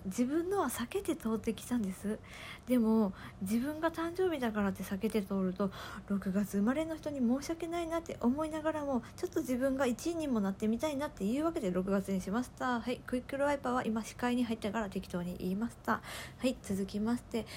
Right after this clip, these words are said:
最下位ですね。うん。残念。最下位は、そうですね。最下位は、ドロロロン。七月生まれ。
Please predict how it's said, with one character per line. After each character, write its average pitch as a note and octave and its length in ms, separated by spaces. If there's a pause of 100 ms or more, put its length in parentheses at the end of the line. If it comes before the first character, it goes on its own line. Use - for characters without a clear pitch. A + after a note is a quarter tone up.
(180)
最 G#3+ 420
下 G3 160
位 G3+ 100
で F#3+ 120
す - 160
ね。 G3+ 340 (360)
う G#3+ 60
ん。 A#3 220 (1080)
残 G#3 300
念。 G3 260
最 - 340
下 - 160
位 - 120
は、 D4 220 (220)
そ - 220
う - 20
で B3+ 120
す C4 100
ね。 B3+ 400 (1800)
最 A#3+ 260
下 B3 160
位 B3 140
は、 A3 260 (420)
ド G3 160
ロ F#3+ 160
ロ - 0
ロ F#3 100 (380)
ン。 F#3+ 1600 (3000)
七 - 300
月 A#3 280
生 A3 40
ま G#3 160
れ。 F#3 160